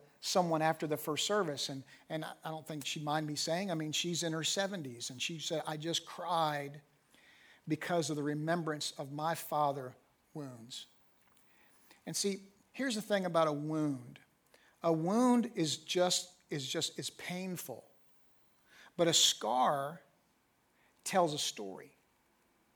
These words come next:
So, so the wound is not the issue. If we all carry our wounds, we carry our wounds and their, their, their wounds.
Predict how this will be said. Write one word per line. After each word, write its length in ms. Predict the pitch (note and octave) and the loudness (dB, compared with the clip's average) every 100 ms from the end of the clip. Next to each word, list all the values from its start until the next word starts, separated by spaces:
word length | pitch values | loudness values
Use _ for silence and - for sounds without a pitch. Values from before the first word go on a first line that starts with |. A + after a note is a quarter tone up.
| _ _ _ _ _ _ _ - - - - - | _ _ _ _ _ _ _ -20 -20 -20 -16 0
So, 300 | - G3+ G#3 | 6 6 6
so 160 | - | 4
the 120 | F3+ | 6
wound 440 | E3+ E3+ B3+ D4+ C4 | 6 6 8 8 8
is 140 | F#3 | 6
not 320 | G3 G#3 G3+ | 6 4 4
the 180 | F3+ E3+ | 2 4
issue. 340 | G#3 - D#3+ D#3 | 4 4 2 4
If 180 | D#3+ E3+ | 2 4
we 80 | |
all 220 | E3+ G#3 A#3+ | 8 8 6
carry 300 | - A3+ G3+ | 4 4 6
our 120 | F3+ | 6
wounds, 240 | F#3 F3+ | 4 0
we 80 | D#3 | -2
carry 380 | D3+ G3+ G#3 G#3 | -2 0 4 4
our 40 | |
wounds 320 | F3 F3 F3+ D#3+ | 2 0 -2 -2
and 120 | D3+ | 2
their, 100 | E3 | 2
their, 180 | F3 F3+ | 2 0
their 300 | D#3+ F3 F3+ | 2 2 2
wounds. 320 | E3+ E3+ | 2 0